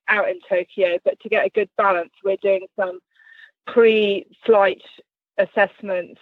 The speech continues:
um, like their body weight, their physique, their fitness, just basic everyday stuff so we can see how much they lose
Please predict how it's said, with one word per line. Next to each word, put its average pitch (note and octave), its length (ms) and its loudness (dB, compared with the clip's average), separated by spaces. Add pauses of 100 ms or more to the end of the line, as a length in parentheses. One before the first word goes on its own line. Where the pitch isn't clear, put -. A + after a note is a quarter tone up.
(100)
um, F3+ 600 -8 (140)
like F3+ 320 4
their F3+ 200 2
body F3+ 340 2
weight, E3 500 2
their E3+ 300 2
physique, F3 600 -2
their E3+ 220 2
fitness, F3 460 0 (640)
just C4 160 -2
basic B3+ 260 2
everyday G3+ 520 2
stuff G3 260 -2
so G#3 100 -6
we G3 80 -6
can - 200 -20
see G#3+ 160 0
how G3 160 -8
much F3+ 140 -10
they F#3+ 100 -10
lose F3+ 400 -6